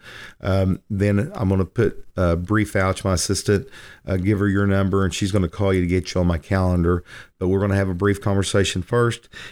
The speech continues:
and you can reach me, Michael McGuire, at four oh five, seven six zero,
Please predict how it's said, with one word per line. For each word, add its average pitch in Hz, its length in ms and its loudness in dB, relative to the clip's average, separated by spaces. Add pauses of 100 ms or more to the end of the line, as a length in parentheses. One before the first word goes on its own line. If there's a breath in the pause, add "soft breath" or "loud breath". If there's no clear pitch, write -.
and 101 160 0
you 104 100 4
can 101 160 -2
reach 107 340 0
me, 107 380 2
Michael 95 340 0
McGuire, 101 640 2
at - 260 -4
four 107 260 2
oh 98 100 2
five, 117 600 0
seven 92 420 0
six - 320 -4
zero, 139 500 0